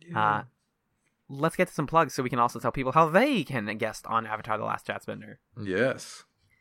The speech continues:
Speaker 2: First off, if you like the show and have feedback that you'd like to submit to us for our airbag segment, you can email that over to us at chatspod at gmail dot com. That's C H A T Z P O D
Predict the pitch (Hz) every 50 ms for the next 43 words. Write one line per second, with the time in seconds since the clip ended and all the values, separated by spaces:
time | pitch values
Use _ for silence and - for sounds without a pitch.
0 | _ _ _ _ _ _ _ _ _ _ _ _ _ _ _ _ _ _ _ -
1 | - - 285 269 - 131 117 135 - - - - _ _ _ - 240 240 151 -
2 | - - - 165 190 220 202 151 135 127 120 117 131 175 208 196 - 175 165 -
3 | - 220 185 135 117 113 110 - 127 131 131 123 113 117 151 165 160 139 - -
4 | 202 196 170 135 110 107 104 - 120 117 127 127 139 147 147 - 135 - - 151
5 | 147 - - 135 117 107 - - - - 131 117 107 113 120 120 117 117 - 160
6 | 170 147 151 139 135 139 - - 139 117 - 113 101 - - - 120 - 131 113
7 | - - 160 170 175 170 160 135 135 127 123 - 127 131 151 - - 151 131 123
8 | - - - 104 - - - - - 196 196 214 214 - - 208 190 190 185 190
9 | 190 - _ - - 107 - 113 110 117 120 131 139 143 139 131 139 131 135 -
10 | - 101 95 80 - - 117 113 - - - - 165 175 185 190 180 - 202 185
11 | 180 - 196 190 202 208 180 165 165 170 _ - - 104 107 107 117 131 170 160
12 | 139 131 127 127 151 196